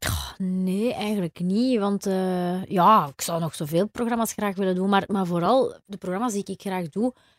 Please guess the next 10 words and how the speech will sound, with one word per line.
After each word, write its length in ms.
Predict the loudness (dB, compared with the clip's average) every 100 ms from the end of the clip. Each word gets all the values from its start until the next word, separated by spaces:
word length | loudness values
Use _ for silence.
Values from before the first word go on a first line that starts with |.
| -6
dat 100 | -4
is 100 | -2
vooral 300 | 0 2 4
ook 140 | 2
zo 320 | 2 2 2 0
programma's 680 | -2 -2 2 2 0 -8 -12 _ _ _ _ _ _ -12 -12 _ -20 -20
de, 260 | -8 -6 -4
de, 260 | -4 -6 -6
de, 280 | -6 -6 -8 -8
tussen, 300 | -6 -4